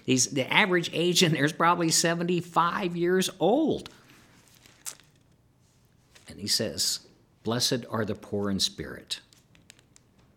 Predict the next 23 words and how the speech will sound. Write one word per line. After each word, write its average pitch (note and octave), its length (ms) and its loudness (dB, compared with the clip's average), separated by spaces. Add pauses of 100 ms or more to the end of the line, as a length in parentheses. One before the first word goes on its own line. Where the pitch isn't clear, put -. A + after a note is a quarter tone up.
(380)
And F#2+ 160 -6
they're F#2 140 -6
poor. D2+ 480 -8 (180)
Oh F2 160 -12
my D#2 200 -12
gosh. D2 440 -10 (380)
Th-, G#2 120 -6
there G#2+ 200 -4
are G2+ 40 -2
so - 240 2
many A2 280 4
of G2 80 -2
them G2+ 120 0
in G2 140 2
there. G2 300 0
They F#2+ 200 -6
were F#2 140 -6
crushed. - 600 -8 (500)
Their G2 120 0
country A#2+ 460 -2
was G#2 180 0
under G2 280 0
attack. - 580 -10